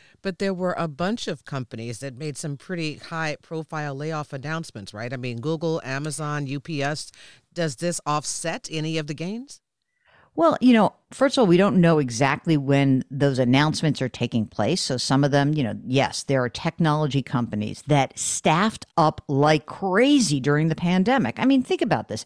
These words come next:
Speaker 2: Amazon, at the end of twenty nineteen, I think the global workforce was eight hundred thousand. By the end of twenty twenty-one, the workforce doubled from eight hundred thousand to one point six million.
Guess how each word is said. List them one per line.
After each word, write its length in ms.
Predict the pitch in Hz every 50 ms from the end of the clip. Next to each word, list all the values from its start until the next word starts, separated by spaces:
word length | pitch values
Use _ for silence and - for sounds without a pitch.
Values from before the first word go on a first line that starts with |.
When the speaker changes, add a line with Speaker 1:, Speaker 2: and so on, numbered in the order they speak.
| _ -
Speaker 2:
Amazon, 640 | 196 208 233 240 240 190 - 127 117 117 113 - - - - - _ -
at 80 | 156 131
the 120 | 160 160
end 120 | 175 175 180
of 60 | -
twenty 260 | - - 160 151 147
nineteen, 400 | 143 139 135 127 - - 113 110
I 60 | 117
think 180 | - 202 208 -
the 60 | 185
global 380 | 120 - 139 139 127 143 135 120
workforce 480 | 127 131 120 _ - 135 127 127 -
was 160 | 139 143 - _ -
eight 200 | 170 170 170 156
hundred 420 | 143 147 143 139 - 135 123 -
thousand. 460 | - 117 107 104 95 90 - - - - _ - - - -
By 140 | - 240 226
the 120 | 233 262
end 80 | 294 311
of 80 | 320
twenty 280 | - - - 240 233 226
twenty-one, 560 | - - 220 208 202 180 156 123 117 113 120 _ _ _ _ _ -
the 80 | 294
workforce 540 | 269 311 320 311 - - - 294 285 - - _ - 143
doubled 540 | 131 196 220 240 220 214 185 160 143 - - _ -
from 180 | - 175 165 -
eight 200 | 202 214 240 220
hundred 340 | 254 247 - 240 220 -
thousand 480 | - 208 190 180 180 165 - 139 131 - _ _ _ _ - -
to 100 | 277 254
one 200 | 208 190 180 170
point 300 | - - 185 175 165 -
six 320 | - - 143 - - -
million. 380 | 135 127 113 101 - - -